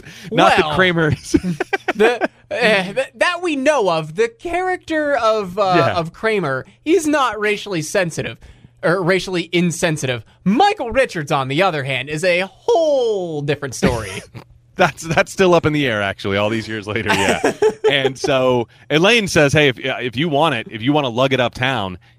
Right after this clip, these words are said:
Speaker 1: you can have it." And he goes, "Oh, I'll lug." Uh, A, because not only does it fit in with his whole aesthetic and it's cool or whatever, c-, like, it does fit in with Kramer's,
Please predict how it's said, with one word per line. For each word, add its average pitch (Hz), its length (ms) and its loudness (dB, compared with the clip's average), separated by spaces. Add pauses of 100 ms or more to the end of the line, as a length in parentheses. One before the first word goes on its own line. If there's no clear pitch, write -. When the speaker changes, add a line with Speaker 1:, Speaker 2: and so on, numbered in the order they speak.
Speaker 1:
you 139 140 0
can 131 100 -8
have 113 260 0
it." - 100 -6
And - 20 -8
he 107 80 -4
goes, 98 160 0
"Oh, 113 140 4
I'll 143 160 4
lug." 117 380 0 (300)
Uh, 165 220 -2
A, 196 280 6
because 156 260 0
not 160 120 2
only 214 140 0
does 156 140 -4
it 139 80 -6
fit 139 100 2
in 123 100 2
with 110 100 -2
his 117 120 -2
whole 117 180 2
aesthetic 104 380 -2
and 104 100 -2
it's 95 120 -10
cool 98 440 0
or 92 100 -6
whatever, 98 380 -2
c-, 107 380 -12
like, 95 200 -6
it 113 180 -10
does 156 200 0
fit 147 140 -2
in 131 60 4
with 120 100 -6
Kramer's, 120 480 -2